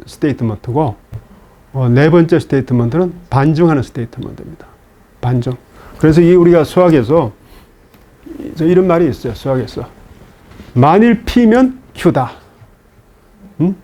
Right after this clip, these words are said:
그러면 not P, not Q. Q는 P다. 이건 다, 다, 저,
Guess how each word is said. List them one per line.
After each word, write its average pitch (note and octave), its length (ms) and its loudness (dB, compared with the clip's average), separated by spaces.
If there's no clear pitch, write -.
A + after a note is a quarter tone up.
그러면 G3+ 440 2
not F3+ 280 0
P, G#3 160 2
not D#3+ 300 2
Q. B2+ 260 -2
Q는 G#3+ 320 2
P다. A#2+ 420 -2
이건 D#3 140 2
다, C#3 300 0
다, C#3 320 -2
저, B2+ 320 -4